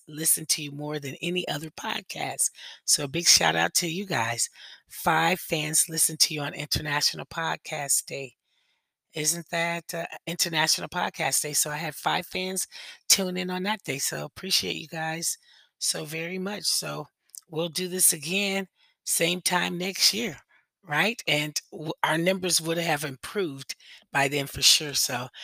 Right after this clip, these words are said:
this is, uh, our ten months. Super proud of where we are,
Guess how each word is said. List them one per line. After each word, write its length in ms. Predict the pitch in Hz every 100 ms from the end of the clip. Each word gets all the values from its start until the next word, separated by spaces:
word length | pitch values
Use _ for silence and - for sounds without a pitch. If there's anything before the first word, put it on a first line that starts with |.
| - -
this 280 | 151 156 165
is, 180 | 147 151
uh, 220 | 143 135
our 160 | 147 143
ten 320 | - 170 170
months. 400 | 170 247 - - - -
Super 380 | - - 156 156
proud 360 | - 156 160 160
of 140 | 156
where 160 | 156 156
we 220 | 151 151
are, 340 | 151 165 190